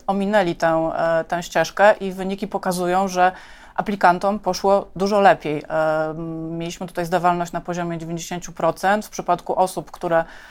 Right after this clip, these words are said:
e, zdawały dzięki innym formom dopuszczenia do egzaminu, ta zdawalność chyba sięgnęła sześćdziesięciu pięciu procent. Może by pan,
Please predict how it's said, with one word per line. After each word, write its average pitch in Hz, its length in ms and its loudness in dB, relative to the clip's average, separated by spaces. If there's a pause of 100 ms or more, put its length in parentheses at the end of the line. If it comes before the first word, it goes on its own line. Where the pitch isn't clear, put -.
(140)
e, 165 680 2
zdawały 180 580 6 (480)
dzięki 180 500 -4
innym 185 320 -2
formom 160 500 2
dopuszczenia 170 520 -6
do 170 100 -4
egzaminu, 170 520 -2
ta 190 120 -6
zdawalność 175 680 -2
chyba 196 240 0
sięgnęła 180 520 -2
sześćdziesięciu 175 540 -6
pięciu 170 460 -8 (420)
procent. 190 440 0
Może 190 220 -2
by 180 100 -4
pan, 185 140 -4